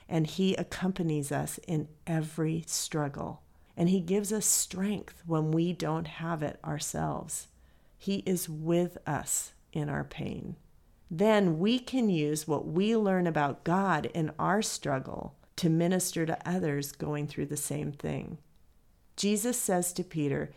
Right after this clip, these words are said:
"You will go where you do not want to go, but I will be with you. I'll be leading you. Hold on to my hand, and I will take you through."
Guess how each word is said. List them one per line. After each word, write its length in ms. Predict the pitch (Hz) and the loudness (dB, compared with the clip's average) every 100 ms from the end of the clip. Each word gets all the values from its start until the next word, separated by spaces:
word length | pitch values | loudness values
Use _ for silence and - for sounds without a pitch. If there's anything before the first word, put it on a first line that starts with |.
| - - | -18 -6
"You 240 | 170 226 | 2 4
will 160 | 262 269 | 4 2
go 300 | - 175 165 | 4 6 6
where 200 | 160 147 | 4 2
you 200 | 147 143 | 2 -2
do 300 | 139 156 165 | -2 2 4
not 340 | 175 170 - | 4 2 0
want 280 | 156 147 147 | 0 0 -2
to 120 | - 151 | -4 -4
go, 420 | 143 139 - 139 - _ _ - | -2 -2 -2 -8 -16 _ _ -6
but 260 | 151 - - | -4 -4 -4
I 500 | 151 156 156 165 175 - | 0 2 2 2 -2 -4
will 320 | 175 151 147 | 0 2 2
be 220 | 147 156 151 | -2 -4 -4
with 360 | 151 139 - | -4 -4 -6
you. 260 | - - 156 - _ - _ _ _ - | -8 -8 -12 -16 _ -20 _ _ _ 2
I'll 280 | 170 170 165 | 6 8 6
be 300 | 170 160 151 | 4 4 4
leading 580 | 147 156 202 185 - | 4 2 2 -2 -4
you. 240 | - - - - - - - _ _ | -8 -10 -14 -18 -20 -20 -20 _ _
Hold 540 | - - 175 180 190 180 - | -10 0 2 4 2 -2 -4
on 340 | 160 160 156 | -2 0 0
to 180 | 156 147 | -2 -4
my 360 | 147 143 151 160 | -2 -2 -2 -2
hand, 600 | 147 160 139 - - - - - | -2 -4 -4 -6 -8 -10 -16 -10
and 260 | - 147 139 - | -4 -2 -2 -6
I 360 | 156 151 147 151 | -4 -2 -2 -2
will 180 | 151 151 | -2 -4
take 440 | 151 156 147 - | -6 -8 -8 -6
you 120 | 147 | -6
through." 480 | 147 - - - - | -6 -8 -8 -8 -12